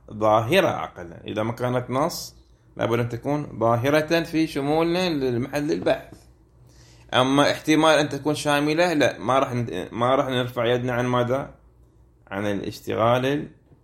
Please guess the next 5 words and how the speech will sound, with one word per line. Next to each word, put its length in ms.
اليقيني. 840
هذه 220
من 180
جهة. 400
وأيضا 800